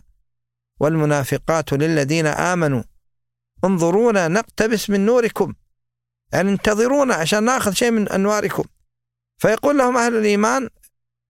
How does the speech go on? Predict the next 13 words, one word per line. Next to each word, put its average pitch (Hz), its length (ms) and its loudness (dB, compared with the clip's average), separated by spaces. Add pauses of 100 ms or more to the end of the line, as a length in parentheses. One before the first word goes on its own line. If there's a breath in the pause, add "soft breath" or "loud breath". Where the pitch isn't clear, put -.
(200)
"قيل 220 140 4
ارجعوا 190 440 0
وراءكم 214 540 0
فالتمسوا 165 600 -2
نورا 123 240 -6 (680)
فضرب 233 580 2
بينهم 226 380 2
بسور 185 440 0
له 160 280 0
باب 143 400 0 (800)
باطنه 175 440 0
فيه 156 200 0
الرحمة 180 440 -2